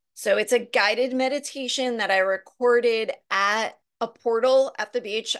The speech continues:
You can hear the waves in the background, and it guides you through just surrendering everything to the sea, letting the ocean wash away what no longer serves you.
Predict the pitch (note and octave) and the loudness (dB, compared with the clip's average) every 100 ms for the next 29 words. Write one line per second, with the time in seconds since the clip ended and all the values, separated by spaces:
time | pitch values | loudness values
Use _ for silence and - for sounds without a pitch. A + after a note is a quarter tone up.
0 | - _ A3+ A#3+ B3+ A#3 - C4+ C4 B3+ | -10 _ -10 -6 -6 -6 -8 0 2 4
1 | C4 C4 - _ - B3 A#3+ A#3+ B3 C4+ | 4 0 -4 _ 4 6 8 6 4 0
2 | - - _ G#3 G#3+ G#3+ G#3 G#3 A#3+ B3 | -10 -16 _ -8 -4 0 0 0 0 2
3 | C#4 F#4+ - _ _ A3 A3+ - _ A#3 | 0 -4 -16 _ _ -8 -8 -12 _ -2
4 | A3+ G3+ B3+ A#3 D4 C4 E4 F4 F4 - | -2 -2 0 2 2 0 -6 -6 -8 -16
5 | _ G3 G#3+ A3+ A3 G#3 E3 A3 G#3+ - | _ -4 0 2 2 -2 -6 -6 -6 -8
6 | - - A3+ G3+ G3+ C4+ D4+ B3 G3 G3+ | -12 -10 -2 0 0 0 -2 -2 -4 -4
7 | G3 F#3 F3+ G3+ F3 E3+ F#3 E3+ A#2+ E3+ | -8 -8 -10 -12 -14 -12 -10 -8 -8 -8
8 | F#3+ G3 F#3 A#3+ C#4 C#4 C4 - F3+ G3 | -6 -2 2 2 0 -4 -6 -6 -8 -6
9 | - G3+ F#3 - - _ - E3+ F3+ G#3 | -8 -8 -10 -16 -20 _ -12 -4 -2 -2
10 | - D4 G#3+ F#3+ F#3 A2+ - _ - G#3 | -4 -4 0 0 -2 -6 -10 _ -4 -2
11 | - C4+ C4+ A#3 G#3+ A3 F3+ C4 C4 - | 0 0 2 2 0 -6 -4 -4 -4 -10